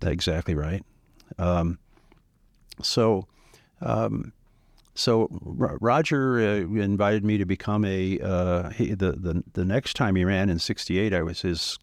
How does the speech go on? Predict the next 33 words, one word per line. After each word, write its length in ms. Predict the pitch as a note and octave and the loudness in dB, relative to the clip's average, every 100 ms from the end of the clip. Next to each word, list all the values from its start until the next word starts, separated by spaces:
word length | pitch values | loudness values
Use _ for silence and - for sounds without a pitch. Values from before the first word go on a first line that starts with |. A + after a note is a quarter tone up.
| - | -4
campaign 420 | G#2+ E2+ G#2 D#3+ | 0 0 2 2
manager 400 | F2+ C#2+ E2+ D2 | 2 0 0 0
during 240 | F2 E2+ | 2 2
the 80 | D#2 | 0
summer 300 | - A2+ A2 | 0 0 0
months, 300 | D#2 C2 - | 0 -2 -2
and 100 | F2 | -2
then 100 | F#2 | 0
I 40 | E2+ | -2
had 140 | F2+ | -2
to 60 | D#2+ | -4
go 100 | D#2+ | -2
back 220 | E2 D2+ | -2 -2
to 60 | - | -4
college. 480 | F#2+ - E2+ - - - | -2 -2 -4 -10 -12 -4
Um, 300 | E3+ F3 G3 _ _ - - - _ - | -2 -2 -4 _ _ -20 -20 -20 _ -2
and, 320 | G2 F#2 G2 | 0 2 0
and, 300 | F2 F#2+ F2+ - | 0 0 0 -2
and, 440 | F#2+ F2 F2+ G2 - - | 0 0 0 -4 -8 -6
uh, 240 | G2+ E2+ | -2 0
we 180 | F2+ G#2+ | 2 2
were, 300 | G#2+ G2 F#2 _ - | 4 2 -2 _ -6
uh, 260 | F#2 F2+ E2 - - - | -2 0 -2 -6 -14 -2
our 200 | G2+ G2+ | 2 2
offices 720 | A2+ - - G2 F#2 - - | 2 -2 -2 0 -2 -4 -6
the 80 | - | -4
first 300 | - C#3 - | -2 -2 0
time 200 | G#2 E2+ | -2 0
around 400 | F2 G#2+ G2+ F2 | 0 2 2 0
were 180 | E2 E2 | 0 0
in 360 | F#2+ F#2+ F#2+ - | 0 0 0 0
a 100 | F#2 | -2
re-, 120 | E2+ | -2